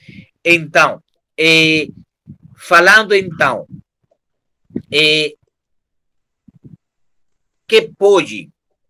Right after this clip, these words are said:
que pode provocar falta de ar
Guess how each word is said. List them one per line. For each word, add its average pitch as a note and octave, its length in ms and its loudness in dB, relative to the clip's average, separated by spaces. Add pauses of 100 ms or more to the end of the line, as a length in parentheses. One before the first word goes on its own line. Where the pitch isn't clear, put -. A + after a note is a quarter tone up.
(300)
que F#3 180 0
pode F3+ 400 -2
provocar D3+ 680 -2 (260)
falta D#3 540 0
de C3+ 160 -4
ar E3 260 0